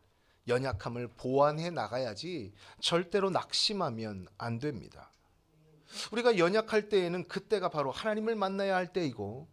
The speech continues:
하나님을 의지해야 할 때인 줄로 믿습니다. 바로 그 연약함을 인정하고 겸손하게 하나님께 나아가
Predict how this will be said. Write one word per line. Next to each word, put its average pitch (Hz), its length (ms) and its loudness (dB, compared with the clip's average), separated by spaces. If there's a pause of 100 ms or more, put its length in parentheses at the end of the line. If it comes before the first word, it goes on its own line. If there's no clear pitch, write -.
(420)
하나님을 110 540 -6
의지해야 156 720 0
할 131 180 -2
때인 123 220 -4
줄로 123 440 -4 (180)
믿습니다. - 720 0 (840)
바로 202 220 8
그 220 180 2
연약함을 220 580 6
인정하고 180 1040 2 (540)
겸손하게 214 800 2
하나님께 180 520 -2
나아가 117 600 0